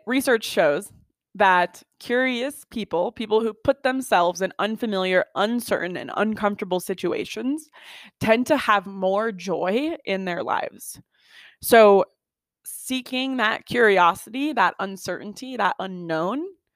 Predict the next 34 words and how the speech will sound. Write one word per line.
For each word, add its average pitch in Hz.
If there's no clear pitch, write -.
does 214
provide 185
more 185
openness 254
and 196
more 185
joy 180
within 185
your 170
life, -
even 226
if 214
that's 190
unintentional. -
And 214
we 226
can 240
practice 254
curiosity 170
daily. 139
It 175
is 196
a 196
practice. -
It's -
the -
same 190
thing 202
as 185
journaling 190
or 170
meditation 180
or 170
yoga. 180